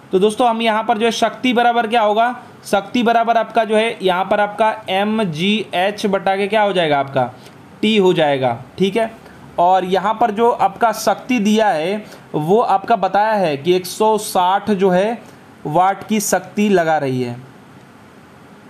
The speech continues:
ठीक है, एक सौ साठ वाट दिया है। एम आपका दिया है कि नहीं, एम जो है आपका दिया है यहाँ पर चालीस और दस जो है आपका क्या हो जाएगा, जी, और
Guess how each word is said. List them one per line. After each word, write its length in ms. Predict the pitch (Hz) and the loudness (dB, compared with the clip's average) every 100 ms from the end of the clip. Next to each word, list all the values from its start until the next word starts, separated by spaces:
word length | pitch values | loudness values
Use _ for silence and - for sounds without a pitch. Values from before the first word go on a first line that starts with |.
| - - - - - - - - - - - - - - - - - | -20 -20 -20 -20 -20 -20 -20 -20 -20 -20 -20 -20 -20 -20 -20 -10 -4
ठीक 180 | 190 | -2
है, 80 | 233 | -2
एक 220 | - 190 190 | -2 -4 -2
सौ 160 | 226 | -2
साठ 300 | 214 208 214 | 0 0 0
वाट 180 | 214 202 | 0 -2
दिया 200 | 185 208 | 0 0
है। 140 | 220 - | 0 -2
एम 220 | 202 233 | -2 -2
आपका 400 | 240 196 202 226 | -2 -2 -2 -2
दिया 220 | 202 214 226 | -2 2 2
है 120 | 226 | 2
कि 80 | 220 | -2
नहीं, 200 | 208 165 - | -2 -4 -2
एम 280 | 196 214 208 196 | -2 -2 -4 -4
जो 140 | 190 | 0
है 80 | 208 | 2
आपका 260 | 202 202 208 | 2 0 -2
दिया 180 | 190 208 | 0 0
है 60 | |
यहाँ 120 | 196 202 | 0 0
पर 100 | 190 | -4
चालीस 680 | - 180 180 220 226 - - - - - - - - - - - - - - - - - - 151 | -2 0 0 -2 -6 -8 -14 -20 -20 -20 -20 -20 -20 -20 -20 -20 -20 -20 -20 -20 -20 -20 -6 0
और 220 | 175 175 165 | 2 0 0
दस 240 | 208 208 | -2 -2
जो 120 | 196 220 | 0 2
है 40 | |
आपका 220 | 208 214 | 2 0
क्या 160 | 208 220 | 0 0
हो 100 | 202 | 2
जाएगा, 340 | 185 151 135 | 0 0 0
जी, 600 | 110 135 131 190 220 226 - - - | -2 -6 -2 0 0 -2 -8 -18 -6
और 280 | 156 165 | -2 -2